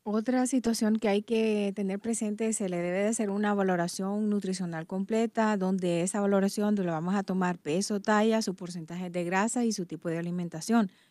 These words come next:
El porcentaje de grasa es muy importante porque este puede afectar ese proceso de, de los niveles hormonales, que son los im-,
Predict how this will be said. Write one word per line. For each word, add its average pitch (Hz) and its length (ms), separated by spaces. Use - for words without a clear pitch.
El 190 100
porcentaje 190 600
de 233 100
grasa 220 380
es 202 60
muy 196 180
importante 214 560
porque 185 400
este 208 220
puede 196 300
afectar 214 560
ese 214 400
proceso 220 800
de, 175 800
de 190 100
los 208 140
niveles 185 360
hormonales, 220 680
que 196 220
son 185 240
los 214 120
im-, 220 220